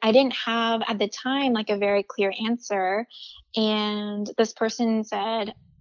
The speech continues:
"Well, I just, you know, I'm really worried about you." Um, and that certainly had a really big impact on me negatively, um, because this was someone I really respected. I was at a really vulnerable time where,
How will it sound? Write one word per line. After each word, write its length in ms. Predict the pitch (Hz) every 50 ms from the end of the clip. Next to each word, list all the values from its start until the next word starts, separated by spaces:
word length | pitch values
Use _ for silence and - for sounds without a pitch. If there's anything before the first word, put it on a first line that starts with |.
| _ _ _ _
"Well, 460 | 233 240 240 226 226 226 226 226 - -
I 140 | - 226 226
just, 340 | 226 254 262 - - - - _ _ _
you 100 | - 233
know, 120 | 220 208
I'm 220 | 202 196 202 214 220
really 280 | 233 240 247 277 285
worried 280 | 247 214 220 269 381 359
about 300 | 269 233 - 185 185 -
you." 360 | - 320 - - - - 240 - _ - - - _ _ _ _ _ _
Um, 500 | - 208 202 190 190 185 196 196 202 202 - - _ - - -
and 160 | 240 240 233
that 200 | 254 269 277 277
certainly 420 | - - 320 311 302 311 311 311 294
had 580 | 269 240 220 220 214 208 220 220 214 220 - - - _ _ _ _ -
a 100 | 240 214
really 300 | 208 214 220 240 254 240
big 340 | 220 214 202 190 190 190 - - - - _
impact 640 | - - 190 196 - 202 190 190 - _ - - - - - -
on 160 | 214 202 202
me 160 | 247 240 190 196
negatively, 920 | 190 190 220 247 247 226 208 202 196 202 196 190 180 180 185 214 240 240 - - - - - _ -
um, 300 | 214 202 196 196 196 196
because 220 | 220 214 220 202
this 140 | 226 226 214
was 140 | 233 226 226
someone 320 | - 233 208 208 208 202 202
I 120 | 202 190
really 440 | 190 185 196 202 202 214 220 220 214
respected. 840 | 208 202 208 - - 196 196 - _ - 202 190 185 185 185 196 202 - - - - _ _
I 120 | - 214
was 240 | 202 202 208 208 208 -
at 140 | - 208 196
a 60 | 202 196
really 440 | 196 196 196 208 226 240 247 233 214
vulnerable 800 | 202 202 196 202 202 196 196 196 196 185 190 190 190 - - _ _ - - -
time 380 | 208 202 196 185 185 190 196 196
where, 340 | 196 190 185 180 175 175